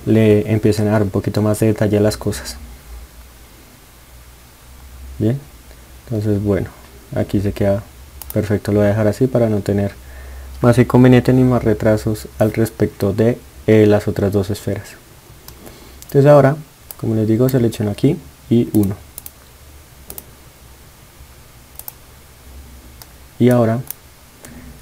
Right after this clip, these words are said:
lo que voy a hacer es coger aquí y voy a ir a, a crear un círculo desde aquí hasta más o menos por acá.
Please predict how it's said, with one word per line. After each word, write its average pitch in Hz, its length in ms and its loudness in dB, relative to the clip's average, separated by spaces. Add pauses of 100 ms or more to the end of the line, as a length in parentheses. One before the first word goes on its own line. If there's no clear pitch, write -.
(140)
lo 120 100 -2
que 131 120 2
voy 123 80 6
a 117 40 6
hacer 117 300 0 (2250)
es 117 180 -2
coger 120 260 4
aquí 151 320 4 (720)
y 127 320 6 (960)
voy 113 280 4
a 110 120 2
ir 107 80 2
a, 110 480 0
a - 1200 -12
crear 117 220 2
un 110 120 0
círculo 135 480 2 (500)
desde 107 380 0
aquí 123 320 0 (840)
hasta 123 280 -4
más 113 220 0
o 110 40 -4
menos 107 220 -2
por 110 180 -2
acá. 101 240 -4